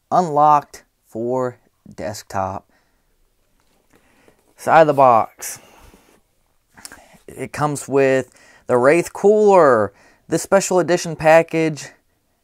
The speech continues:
includes the Wraith Cooler for near silent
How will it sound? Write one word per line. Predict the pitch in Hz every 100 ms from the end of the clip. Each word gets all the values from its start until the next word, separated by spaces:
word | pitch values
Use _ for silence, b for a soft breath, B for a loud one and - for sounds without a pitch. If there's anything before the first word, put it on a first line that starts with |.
| _
includes | 110 104 117 127 123 -
the | 113
Wraith | 110 113 -
Cooler | - 135 135 131 131
for | - 123 120 123 120
near | 131 170
silent | 135 127 131 127 131